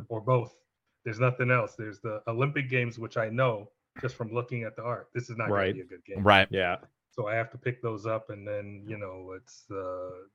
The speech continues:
Speaker 1: the imports you have access to in the, the secondhand places and stuff like that. I didn't have access to a lot.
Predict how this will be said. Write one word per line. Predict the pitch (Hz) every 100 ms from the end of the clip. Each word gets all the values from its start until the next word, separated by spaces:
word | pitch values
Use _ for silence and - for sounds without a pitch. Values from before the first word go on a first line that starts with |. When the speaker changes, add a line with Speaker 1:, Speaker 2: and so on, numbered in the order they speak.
| _
Speaker 1:
the | - -
imports | 120 123 123 123 120 120
you | 123
have | 117
access | 113 113 - 120
to | - 120
in | 107
the, | 101 95 95 _ _
the | -
secondhand | - - 117 120 110 117 113
places | 123 120 117 127 113
and | 113
stuff | 113 123 -
like | 117 -
that. | 113 117 _ _ -
I | 110
didn't | 117
have | 113 107
access | 104 120 - 127
to | - 120
a |
lot. | 107 107 113